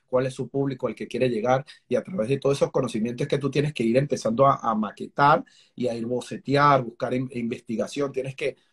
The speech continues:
tienes que también, este, mm, eh, investigar sobre el rubro. Ejemplo, en estos días yo hice un, un, un, un logotipo de, de, de tractores, o sea, una empresa que, que alquila tractores y todo esto,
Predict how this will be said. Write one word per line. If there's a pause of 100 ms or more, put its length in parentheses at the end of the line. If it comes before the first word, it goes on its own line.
(520)
tienes
que
también,
este,
mm,
eh,
investigar
sobre
el
rubro.
Ejemplo, (420)
en
estos
días
yo
hice
un, (120)
un,
un,
un
logotipo
de,
de,
de
tractores,
o
sea,
una
empresa
que,
que
alquila
tractores
y
todo
esto,